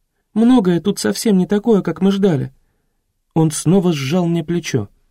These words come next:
«Теперь мы здесь, Виола. Ты больше не одна». Я проглотила слюну и посмотрела в проекцию.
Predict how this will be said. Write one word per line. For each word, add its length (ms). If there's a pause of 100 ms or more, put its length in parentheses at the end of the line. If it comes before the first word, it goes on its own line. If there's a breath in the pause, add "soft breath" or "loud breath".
(280)
«Теперь 280
мы 140
здесь, 280
Виола. 440 (260)
Ты 80
больше 340
не 120
одна». 400 (800)
Я 240
проглотила 760
слюну 440
и 60
посмотрела 600
в 80
проекцию. 640